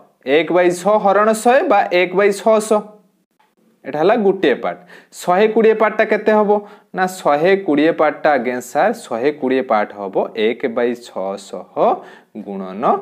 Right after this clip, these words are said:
ଶହେ କୋଡ଼ିଏ। ଶୂନ ଶୂନ କଟିଗଲା, ବାର ପଞ୍ଚା ଷାଠିଏ, ଯୋଉଟାକି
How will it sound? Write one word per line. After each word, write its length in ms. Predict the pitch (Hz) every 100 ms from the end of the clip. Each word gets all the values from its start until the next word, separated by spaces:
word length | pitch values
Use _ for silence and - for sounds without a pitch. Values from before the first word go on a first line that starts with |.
| - -
ଶହେ 340 | - - 202 208
କୋଡ଼ିଏ। 360 | 208 196 190 185 190 - -
ଶୂନ 280 | - 139 156
ଶୂନ 320 | 143 - 123 127
କଟିଗଲା, 540 | 151 175 - 165 175 226 269 - - -
ବାର 140 | 117
ପଞ୍ଚା 300 | 113 123 123
ଷାଠିଏ, 480 | 131 - 107 - 208
ଯୋଉଟାକି 360 | 226 139 131